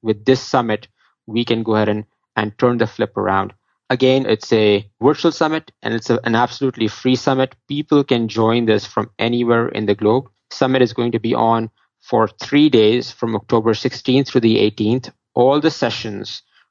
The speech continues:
are going to be available for people to, to tune into for all the three days. And so I invite all of, all of our listeners and all of, uh, to come in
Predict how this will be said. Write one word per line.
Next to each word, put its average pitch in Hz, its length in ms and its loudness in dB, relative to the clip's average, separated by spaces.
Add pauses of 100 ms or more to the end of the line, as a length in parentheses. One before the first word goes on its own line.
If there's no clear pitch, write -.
are 110 180 0
going 113 240 0
to 110 120 -2
be 107 160 2
available 101 760 2 (320)
for 131 280 0
people 123 380 -2
to, 110 380 2
to 123 140 -4 (120)
tune 135 280 4
into 180 420 2 (280)
for 120 180 2
all 117 140 2
the 120 80 0
three 120 260 0
days. 147 460 0 (300)
And 110 140 -2
so - 120 0
I 117 120 4
invite 113 340 -2
all 117 200 -4
of, - 260 -6 (220)
all 123 120 2
of 120 160 -4
our 110 160 2
listeners 123 440 0
and 110 120 -2
all 110 140 0
of, 110 140 -4 (340)
uh, 110 200 2
to 117 100 -6
come 117 260 -2
in 123 220 -2